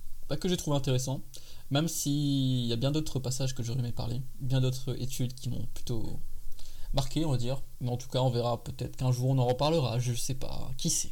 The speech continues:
écoutez, on verra bien. Mais du coup, euh, finalement, moi j'ai bien apprécié le livre. Il lit, se lit facilement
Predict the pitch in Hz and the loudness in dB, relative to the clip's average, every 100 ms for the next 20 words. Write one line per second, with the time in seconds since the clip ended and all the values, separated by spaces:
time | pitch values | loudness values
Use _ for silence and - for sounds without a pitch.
0 | - - - - 139 147 143 113 117 - | -6 -8 -6 -6 -2 2 2 2 0 -2
1 | - - - - - 156 170 160 214 185 | -4 -2 -2 -2 -4 -2 0 0 0 2
2 | 127 - 131 131 165 123 117 113 117 147 | 2 0 0 0 0 0 0 -4 -4 -2
3 | 160 - 127 123 127 139 - 131 135 139 | -2 -2 -2 0 0 0 -2 0 2 2
4 | 139 131 139 147 - - 143 135 120 | 0 0 0 0 -2 -2 0 0 0